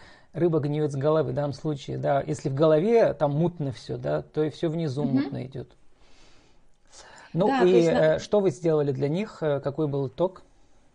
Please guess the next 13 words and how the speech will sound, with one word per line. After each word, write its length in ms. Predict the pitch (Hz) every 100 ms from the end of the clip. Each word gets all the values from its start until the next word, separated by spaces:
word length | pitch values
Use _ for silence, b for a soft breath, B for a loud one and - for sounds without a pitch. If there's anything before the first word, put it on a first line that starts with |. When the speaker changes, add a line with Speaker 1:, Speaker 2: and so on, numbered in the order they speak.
| _ _ _ _ _ b b b b
Speaker 2:
А, 720 | 214 214 208 208 202 202 202
то 140 | 202
есть 160 | 233 226
мы 140 | 285
простроили 540 | 277 233 - 254 233 208
эту 260 | - 214
систему, 540 | 190 190 - 190 185 -
исходя 340 | 226 - 247 269
из 100 | 262
которой 260 | 269 277
мы 100 | 247
прописали, 760 | 240 240 247 - 240 226 156 - B B B B -
когда, 720 | 240 233 247 220 165 -